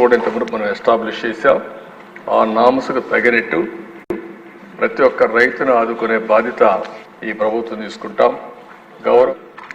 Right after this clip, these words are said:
అదే మరి ఆ జిల్లా మంత్రులు కూడా సమీక్షలు చేసుకుని మీ జిల్లాలో ఉండే పంట నష్టం పూర్తి వివరాలు అందజేయండి, వాళ్ళందరికీ న్యాయం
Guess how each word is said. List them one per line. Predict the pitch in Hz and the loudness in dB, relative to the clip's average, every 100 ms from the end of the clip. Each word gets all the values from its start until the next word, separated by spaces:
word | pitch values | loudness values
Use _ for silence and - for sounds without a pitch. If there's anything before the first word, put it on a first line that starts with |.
| - 113 | -10 -6
అదే | 127 139 | -4 2
మరి | 139 131 120 | 2 4 4
ఆ | 113 127 | 4 0
జిల్లా | 127 135 127 | 4 6 8
మంత్రులు | 120 113 110 110 117 | 4 2 0 2 8
కూడా | 131 139 - - - - - | 8 8 2 -10 -14 -18 -4
సమీక్షలు | 113 120 120 - 117 113 | 0 2 0 -2 -2 -2
చేసుకుని | 110 131 131 - - - - - - - 117 | -2 -2 -2 -4 -12 -18 -20 -20 -20 -10 -2
మీ | 123 117 | -2 0
జిల్లాలో | 123 131 135 131 123 | 2 8 10 10 6
ఉండే | 117 117 117 110 - - 104 | 4 0 0 -2 -12 -10 -6
పంట | 110 113 123 | -4 2 2
నష్టం | 120 - 120 - | 2 0 -2 -2
పూర్తి | 123 117 127 | -6 -4 -2
వివరాలు | 120 113 113 113 110 | 0 0 0 0 -2
అందజేయండి, | 104 107 117 123 180 220 - - - - | -4 -2 -2 0 -4 -4 -14 -14 -14 -2
వాళ్ళందరికీ | 113 107 110 123 143 143 127 | 2 2 2 4 4 4 4
న్యాయం | 117 113 | 4 4